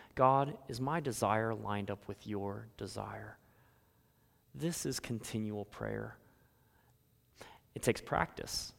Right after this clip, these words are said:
It's something that we can learn to do. It's something that can be taught.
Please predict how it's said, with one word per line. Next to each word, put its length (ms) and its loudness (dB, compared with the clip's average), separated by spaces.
It's 140 -2
something 340 0
that 120 0
we 100 -4
can 280 -4
learn 280 -2
to 80 -6
do. 300 -6
It's 140 -8
something 340 -2
that 160 -6
can 160 -6
be 180 -10
taught. 600 -8